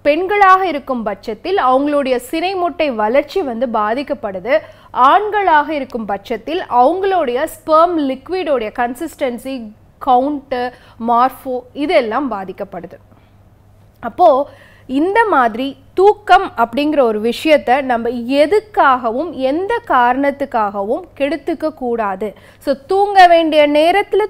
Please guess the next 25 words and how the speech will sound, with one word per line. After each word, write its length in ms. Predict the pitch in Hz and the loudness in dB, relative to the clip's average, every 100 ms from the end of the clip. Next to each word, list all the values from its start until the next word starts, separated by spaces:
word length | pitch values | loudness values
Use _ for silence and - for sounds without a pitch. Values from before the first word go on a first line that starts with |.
| - | -4
தூங்கணும், 520 | 294 285 247 226 320 - _ _ _ - | -4 -2 -2 -2 -4 -8 _ _ _ -6
தூங்கக்கூடாத 1040 | 381 427 440 427 415 359 381 403 392 392 381 | -2 -2 -2 -4 -2 0 2 6 6 6 2
நேரத்துல 460 | 311 262 254 311 349 | 0 -2 -2 -4 -6
தூங்கக்கூடாது. 640 | 311 277 262 254 214 196 135 | -6 -4 -4 -4 -6 -8 -10
So 180 | - | -8
பகல் 520 | 285 277 269 370 415 392 | -4 0 2 4 2 2
நேரம் 380 | 370 339 339 523 | -2 -2 -4 -6
சூரிய 560 | - 339 349 381 381 | -8 -4 -2 -2 -2
ஒளி 340 | 330 285 285 277 | 0 0 0 -4
இருக்கும் 420 | 254 277 - 285 | -4 -6 -8 -4
பொழுது 360 | 254 254 339 415 | -2 -2 -4 -4
நம்ம 260 | 294 247 | -4 -4
உடலில் 600 | 247 247 277 302 330 415 - | -4 0 2 2 -2 -6 -8
பித்தம் 580 | 277 254 _ - 339 381 - - _ | -14 -14 _ 2 2 0 -14 -20 _
அதிகமாகாம 1040 | - 247 330 381 370 330 294 269 277 339 | 0 0 2 2 2 2 -2 -2 -2 0
இருக்கணும், 680 | 370 262 277 277 294 269 302 | 0 0 -4 -2 2 2 0
சூடு 480 | 302 - 330 381 403 | -2 -4 0 2 4
அதிகமாகாம 920 | 330 254 302 311 285 254 254 262 320 | 4 2 0 -2 0 0 2 2 2
இருக்கணும், 540 | 320 254 247 233 269 247 | 2 0 -4 -6 -4 -2
ஹார்மோன்ஸ் 520 | 240 277 330 349 339 | 0 0 -2 -4 -4
இம்பேலன்ஸ் 840 | 311 - 285 311 349 349 370 370 302 | -6 -4 -2 2 6 6 4 2 -2
இல்லாம 440 | 285 277 294 330 | 2 2 4 2
இருக்கணும் 760 | 277 247 254 262 262 247 247 - | 0 -2 -4 0 0 2 0 -2
அப்படின்னு 460 | 226 214 - 294 370 | -6 -6 -4 -2 -4
சொன்னா 560 | - 233 202 214 359 | -4 -8 -6 -4 -4